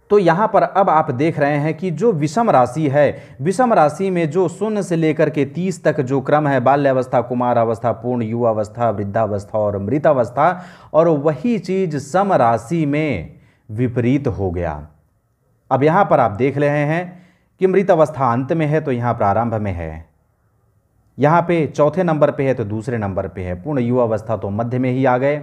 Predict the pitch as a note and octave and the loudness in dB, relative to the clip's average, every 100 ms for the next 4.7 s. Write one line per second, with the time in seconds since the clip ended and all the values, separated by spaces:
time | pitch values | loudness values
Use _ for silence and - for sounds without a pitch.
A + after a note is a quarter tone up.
0 | D3 _ _ _ _ B2 - D#3+ E3+ D3+ | -10 _ _ _ _ -10 -6 0 2 2
1 | B2 A#2+ A#2+ G#2+ A#2 B2 A2 G#2 G2+ F#2+ | 2 -2 -4 -4 -2 -2 -2 -4 -6 -6
2 | G2+ G2 F#2 F2+ F2+ F2 F#2 G#2 A#2+ - | -6 -4 -4 -4 -4 -4 -4 -2 -2 0
3 | A2+ A#2+ G#2 G2 G2+ G2 F#2+ G2+ F2+ E2+ | 0 0 0 -4 -6 -8 -6 -6 -6 -8
4 | E2+ - E2+ E2+ G#2 E3+ | -10 -8 -6 -2 0 0